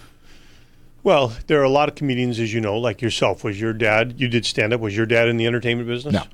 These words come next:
Speaker 1: So, you know, why did you gravitate to it?
Speaker 2: I just, I just, 'cause I, people said you're sort of funny. My mom saw it learning honors class. I'm just wondering though, if, if, because a lot of this influence, but it did, did you think when you were, when you were younger, did you always wanna do comedy?
Speaker 1: I, I didn't always wanna do comedy. Um,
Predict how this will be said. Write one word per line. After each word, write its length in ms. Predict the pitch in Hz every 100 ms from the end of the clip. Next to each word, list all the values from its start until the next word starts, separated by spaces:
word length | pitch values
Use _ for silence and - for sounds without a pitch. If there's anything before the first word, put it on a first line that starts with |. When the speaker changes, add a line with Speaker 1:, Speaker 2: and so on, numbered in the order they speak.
| -
Speaker 1:
So, 440 | - 131 120 120 - - -
you 140 | 147
know, 160 | 120 117
why 260 | 120 120
did 140 | 127 120
you 80 | 123
gravitate 600 | 123 117 110 - 104 -
to 140 | 104
it? 80 | 90 _ - -
Speaker 2:
I 120 | 180
just, 160 | 160 -
I 100 | 147
just, 240 | 120 -
'cause 140 | 117 104
I, 80 | 95
people 280 | - 98
said 140 | 90 98
you're 100 | 80
sort 160 | -
of 60 | 87
funny. 320 | 123 117 107
My 140 | 98 90
mom 180 | 95
saw 160 | 87 95
it 60 | 78
learning 280 | 110 104
honors 200 | 95 98
class. 240 | - 98 - - -
I'm 80 |
just 160 | 190 -
wondering 160 | 202 160
though, 80 |
if, 140 | 120 123
if, 120 | 101
because 280 | 123 135 110
a 40 |
lot 140 | 135 143
of 60 |
this 120 | 123
influence, 380 | - 147 - 101
but 240 | - 101 117
it 80 |
did, 240 | 98 120 104 101
did 260 | 107 107
you 140 | 113 120
think 380 | - 131 113
when 80 | 110
you 100 | 107
were, 80 | 104
when 260 | 92 139 160
you 100 | 226
were 40 |
younger, 380 | 175 165 151 113
did 120 | 95
you 120 | 110
always 180 | 120 113
wanna 140 | 120
do 100 | 110
comedy? 400 | 107 104 107 113 - - - -
Speaker 1:
I, 220 | 185 190
I 40 |
didn't 260 | 165 208 220
always 340 | 175 156 175
wanna 160 | 156 185
do 140 | 180
comedy. 600 | 190 180 202 240 302 -
Um, 480 | 175 151 143 139 135